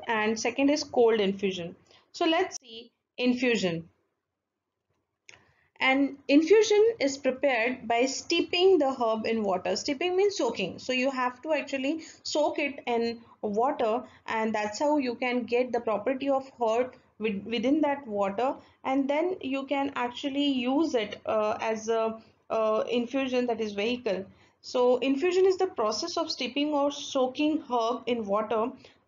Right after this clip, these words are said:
until the water absorbs the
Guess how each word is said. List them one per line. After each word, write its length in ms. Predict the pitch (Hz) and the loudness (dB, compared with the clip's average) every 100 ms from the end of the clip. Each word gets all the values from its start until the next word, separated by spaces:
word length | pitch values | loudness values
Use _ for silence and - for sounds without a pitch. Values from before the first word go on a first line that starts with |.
| - | -6
until 520 | 226 294 294 233 320 - - _ | 0 0 2 0 -2 -6 -20 _
the 160 | 214 226 | -2 -2
water 500 | 208 220 226 226 330 370 | 0 0 0 0 -2 -2
absorbs 960 | 240 214 196 240 247 214 196 - - - - | -6 -6 -6 -2 0 0 -2 -4 -6 -10 -14
the 260 | 202 226 220 | -4 -4 -2